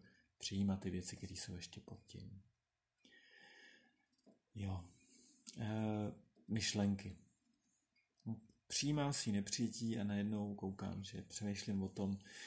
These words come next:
že by sousedovi konečně ta koza už mohla teda chcípnout, ta nová, co si ji pořídil. A sakra, myšlenky, myšlenky. To není bdělá přítomnost. Já pak mám být s pocitama. OK.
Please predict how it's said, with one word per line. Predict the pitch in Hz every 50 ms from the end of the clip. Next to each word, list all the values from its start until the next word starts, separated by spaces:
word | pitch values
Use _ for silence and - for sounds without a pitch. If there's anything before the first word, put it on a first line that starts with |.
| - - - - - -
že | - - 107
by | 101 107
sousedovi | - 110 101 95 - - 107 104 95 98 101
konečně | 98 - 110 101 101 98 - - 104 98
ta | - 104 101
koza | - - 104 98 104 101
už | 98 95 95 -
mohla | 101 101 98 98 92
teda | - 98 98 98
chcípnout, | 98 - - - 98 95 - 98 92 92 92 95
ta | 95 95
nová, | 92 92 90 92 92 95
co | 95 - -
si | - - -
ji | 92
pořídil. | 92 98 98 95 98 92 90 95 92 95 95 101 101 - - - _ _ _ _ -
A | - 101 120 123 127 131 135 135 135 135 135 135 131 131 127 120 - - - _ _ _
sakra, | - - - - - - 107 95
myšlenky, | 92 95 95 - - 104 101 98 95 95 - 82
myšlenky. | 87 92 95 95 - - 95 95 92 95 - 92
To | - - 120
není | 120 131 139 143 139
bdělá | 123 101 107 101 98 98 98
přítomnost. | 98 - - - - 107 101 101 98 95 98 - -
Já | 107 110
pak | 104 123 120 113
mám | 113 110 110
být | 101 104 104 101
s | -
pocitama. | - - 98 101 - - - - 98 98 - - - - - - - - - - _ _ _ _ -
OK. | 101 98 98 -